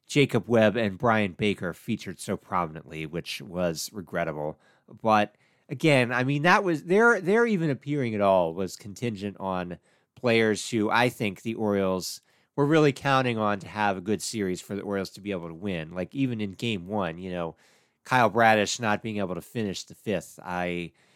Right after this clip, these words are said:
he wasn't horrible. Certainly he wasn't as bad as Rodriguez ended up being in Game two or Kramer in Game three. But Bradish didn't do a whole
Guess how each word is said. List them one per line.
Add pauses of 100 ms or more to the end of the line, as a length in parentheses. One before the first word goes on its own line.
(200)
he
wasn't
horrible.
Certainly
he
wasn't
as
bad
as
Rodriguez (100)
ended
up
being
in
Game
two
or
Kramer (320)
in
Game
three. (420)
But (420)
Bradish (280)
didn't (500)
do (520)
a
whole